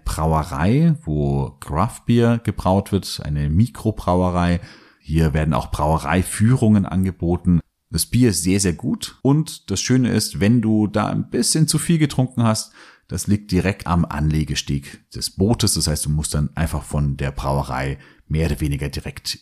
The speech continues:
ins Boot zurück in die Stadt fallen. Als Hauptstadt der Schären gilt häufig Vaxholm. Vaxholm liegt nördlich von Stockholm, auch auf einer eigenen Insel und,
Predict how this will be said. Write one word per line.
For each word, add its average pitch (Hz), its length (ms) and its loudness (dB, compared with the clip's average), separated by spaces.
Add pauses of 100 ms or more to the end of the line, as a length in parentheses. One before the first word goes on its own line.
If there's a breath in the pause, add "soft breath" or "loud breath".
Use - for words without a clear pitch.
ins 90 320 2
Boot 73 320 -4
zurück - 500 -6
in 71 80 -2
die 76 60 -2
Stadt - 480 -8 (260)
fallen. - 540 -6 (880)
Als 73 680 -4 (260)
Hauptstadt - 960 -2
der 90 300 4
Schären 90 480 4
gilt 78 580 -2
häufig 71 400 -4
Vaxholm. - 760 0
Vaxholm 82 580 2
liegt - 560 -10
nördlich 78 560 0
von 123 160 0
Stockholm, 107 540 0
auch 87 300 0
auf 73 120 -6
einer 71 260 -4
eigenen 147 440 -4
Insel 139 480 2 (320)
und, 90 720 4